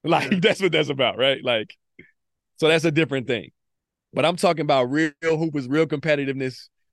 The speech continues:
Speaker 1: real fire. It's like, like K D was talking about it the other day. Like, there's also the side of it where you st-, he said, like, real friends compete harder against each other.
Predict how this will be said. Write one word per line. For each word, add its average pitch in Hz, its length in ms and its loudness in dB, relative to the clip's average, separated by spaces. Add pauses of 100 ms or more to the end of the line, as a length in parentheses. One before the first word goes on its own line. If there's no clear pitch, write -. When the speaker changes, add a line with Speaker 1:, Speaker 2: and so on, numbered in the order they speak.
Speaker 1:
real 151 320 2
fire. 139 580 0 (520)
It's 117 160 -10
like, 120 280 -2 (1040)
like 143 360 -2
K 196 200 0
D 196 140 -2
was 180 140 -2
talking 160 220 -2
about 151 200 0
it 135 60 -6
the 135 100 -4
other 143 160 -4
day. 135 360 0
Like, 120 280 -2
there's 135 160 -4
also 143 280 0
the 131 100 -2
side 127 280 0
of 123 120 -2
it 123 80 -2
where 123 120 -2
you 127 120 -6
st-, 120 220 -10
he 117 100 -14
said, 120 400 -2 (360)
like, 117 200 -2
real 135 240 0
friends 139 340 -4
compete 127 300 -4
harder 123 280 -2
against 113 260 -8
each 113 160 -10
other. 98 180 -8